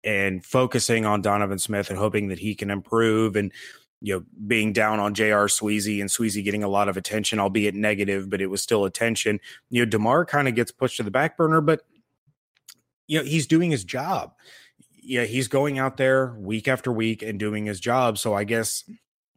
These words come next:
it's one of those things where when you go unnoticed, it might be almost better than when you're getting noticed, because with, with offensive linemen, more often than not, when you get noticed, it's because of something a defensive player did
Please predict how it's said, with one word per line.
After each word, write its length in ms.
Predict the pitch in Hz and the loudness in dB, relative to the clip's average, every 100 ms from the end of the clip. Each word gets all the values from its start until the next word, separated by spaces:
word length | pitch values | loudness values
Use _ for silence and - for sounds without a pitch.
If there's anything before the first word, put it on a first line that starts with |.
| _ _ _ _ - - | _ _ _ _ -18 -6
it's 100 | 160 | 0
one 120 | 196 | 4
of 60 | |
those 200 | 156 135 | 4 2
things 300 | - 147 139 | 0 0 0
where 200 | 107 120 | 0 0
when 200 | 113 113 | 0 -2
you 100 | 107 | -6
go 280 | 104 123 131 | -2 0 2
unnoticed, 720 | 127 110 98 110 139 156 - - _ _ _ _ - | 0 -2 -2 0 0 0 -6 -16 _ _ _ _ -8
it 140 | 110 | -6
might 320 | 104 113 117 | -2 -2 -2
be 340 | 120 117 107 107 - | -4 -4 -4 -8 -6
almost 480 | 117 110 104 - | -4 -2 -4 -8
better 480 | 87 107 117 127 123 107 | -4 0 0 0 -4 -6
than 120 | 107 | -6
when 80 | 101 | -4
you're 120 | 104 | -4
getting 300 | 101 120 127 | -2 0 0
noticed, 380 | 110 110 113 - | 0 0 -2 -4
because 280 | 104 117 101 | -2 -2 2
with, 300 | 117 107 - | 0 0 -4
with 160 | 127 113 | -2 0
offensive 400 | 117 120 104 101 | 0 -2 -6 -4
linemen, 380 | 113 127 110 | -2 -2 -2
more 260 | 104 101 104 | -4 -4 -2
often 260 | 110 - 95 | -4 -6 -12
than 120 | 101 | -4
not, 300 | 139 135 - - - - _ | 0 0 -4 -16 -20 -20 _
when 140 | 120 110 | -6 -4
you 120 | 117 | 0
get 200 | 135 117 | -2 0
noticed, 600 | 110 123 120 117 - - - | 0 2 2 0 -4 -10 -8
it's 220 | 117 - | -8 -8
because 680 | - 113 - 120 113 107 - | -8 -8 -2 0 2 0 -6
of 500 | 110 113 104 98 90 - _ _ - | -2 0 0 -2 -8 -20 _ _ -12
something 560 | - 131 120 117 113 104 | -2 0 0 -2 -4 -4
a 100 | 95 | -6
defensive 720 | 85 123 139 120 110 104 - | -6 -2 0 0 -2 -4 -6
player 320 | 110 107 95 | -2 0 -2
did 360 | 90 92 90 | -2 -2 -4